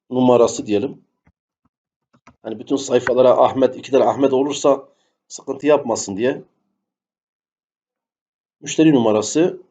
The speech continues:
burası da adı soyadı olsun. Tamam, böyle yapalım.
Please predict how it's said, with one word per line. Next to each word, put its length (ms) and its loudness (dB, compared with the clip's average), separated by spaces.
burası 340 -4
da 100 0
adı 180 2
soyadı 300 0
olsun. 340 -18
Tamam, 280 -16
böyle 180 -6
yapalım. 280 -20